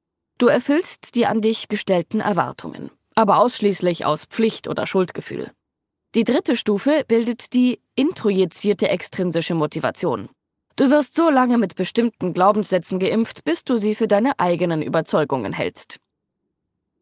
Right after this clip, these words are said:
Die nächste Stufe ist die identifizierte extrinsische Motivation. Hier finden sich die ersten Anzeichen von Autonomie. Die externen Ziele und Regelungen erscheinen dir sinnvoll.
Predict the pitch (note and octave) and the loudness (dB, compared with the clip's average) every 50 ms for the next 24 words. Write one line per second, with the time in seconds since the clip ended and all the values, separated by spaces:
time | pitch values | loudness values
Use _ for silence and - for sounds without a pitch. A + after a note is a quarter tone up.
0 | _ _ _ _ _ - - A3 G#3+ A#3 C#4+ G4 - - G#3 F#3+ - A3 G#3 G#3 | _ _ _ _ _ -2 2 2 4 4 2 0 0 -2 -2 0 0 0 0 2
1 | C#4 B3+ - C4+ - - - C4 C4+ C#4 C4+ - _ _ - A3+ A3 G#3+ A#3 A3+ | 2 0 0 -2 -4 -2 0 0 2 2 0 -2 _ _ -2 0 2 2 2 2
2 | G#3+ A3+ A3 - - G#3 E3+ - - - D4+ F4 - - A#3+ - - G3 - - | 2 -2 -2 -2 -2 -4 -2 -2 -2 0 0 0 2 0 0 2 0 -2 -2 -4
3 | - - G3 F#3+ F3 D#3 E3+ D#3+ - F3+ E3+ D3+ D3 - D#3 C3 B2+ - - D#3 | -4 -2 -2 -2 0 -2 -2 -2 -2 0 0 0 -2 -2 -2 -4 -2 -2 -2 -4
4 | B2 A2 F2+ - _ _ _ _ _ _ _ _ - A3+ B3 B3+ C#4 F#4 - D#4+ | -4 -4 -6 -14 _ _ _ _ _ _ _ _ 0 2 4 4 4 2 2 0
5 | C4 C4 B3+ - A#3 G3+ A3+ A3+ - C4+ B3+ - B3+ C#4 C4+ - - A3 - - | 0 0 0 0 0 0 0 0 0 0 0 2 0 0 -2 -2 -2 0 0 0
6 | G3+ F3+ - G3 F#3 F3+ - F3+ F3 - F3+ D#3+ - D#3+ - - D#3+ D3+ D3 D#3+ | -2 0 0 0 0 0 -2 -4 -4 -4 -2 0 0 -2 -2 -2 -2 -2 -2 -2
7 | F3 D3 B2+ - _ _ _ _ _ _ _ - - A3+ - B2 - - - B3+ | -2 -4 -4 -6 _ _ _ _ _ _ _ 0 2 2 2 0 -2 -2 0 2
8 | B3 D4 D4+ C#4 A3 F#3 - - - A3 A#3+ B3 B3+ G3 D#3+ E3+ F3+ F#3 F#3+ F#3 | 2 4 2 2 0 0 -2 -2 0 2 4 4 4 2 2 0 0 0 2 2
9 | G3+ G3 G3 G3 G3+ A3 A#3+ - - A#3+ - A3+ G#3+ A3+ A3 G#3+ G#3 G3 F#3 F3+ | 2 2 2 2 2 2 0 0 -2 -2 0 0 2 2 2 2 2 2 2 2
10 | B3+ D4+ F#4 - - C3+ - - | 0 0 -2 -2 -4 -4 -4 -6